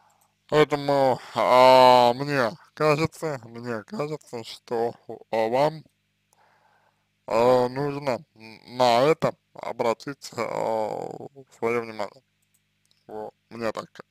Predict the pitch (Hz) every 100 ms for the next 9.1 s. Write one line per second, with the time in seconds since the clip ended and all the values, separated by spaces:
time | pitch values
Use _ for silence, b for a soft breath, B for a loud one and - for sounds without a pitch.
0 | - 110 165 - 139 135 120 - 107 107
1 | - 180 - 110 110 _ 117 _ _ b
2 | b b b b b b _ _ - -
3 | - - 131 _ 107 107 101 117 120 -
4 | - - - 190 - 117 113 - _ -
5 | - 127 131 127 127 110 101 _ _ _
6 | _ - 117 113 110 - - 113 110 117
7 | 135 117 113 _ _ B B B B B
8 | B B B _ - 110 117 107 - 127
9 | -